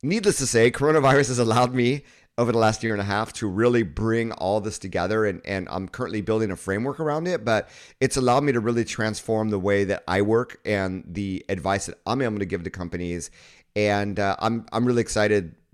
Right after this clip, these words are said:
after I finish writing the book to see what it, the reception of those ideas will be.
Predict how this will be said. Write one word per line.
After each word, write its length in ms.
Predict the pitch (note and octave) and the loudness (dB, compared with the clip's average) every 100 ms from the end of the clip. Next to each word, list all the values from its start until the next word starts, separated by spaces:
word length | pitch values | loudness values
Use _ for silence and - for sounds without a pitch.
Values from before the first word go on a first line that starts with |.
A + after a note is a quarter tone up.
| _ | _
after 220 | G#2 - G#2+ | -4 0 0
I 60 | |
finish 260 | G2 G#2+ G2+ | 0 -4 -2
writing 260 | G#2 G#2+ G2 | 0 0 0
the 60 | |
book 160 | F#2 F#2 | -4 -6
to 100 | F#2 | -6
see 260 | - G#2+ | -4 -2
what 220 | F2+ F2+ - | 0 -2 -4
it, 300 | F#2+ - G2+ | -10 -8 -2
the 80 | G#2 | -2
reception 440 | G2 G#2 - G2 | 0 -2 -4 -6
of 100 | F#2 | -4
those 180 | F#2+ F2+ | -4 -4
ideas 360 | F2+ F#2+ F2 | -4 -4 -4
will 100 | E2+ | -4
be. 280 | D#2+ E2+ D#2+ | -6 -8 -10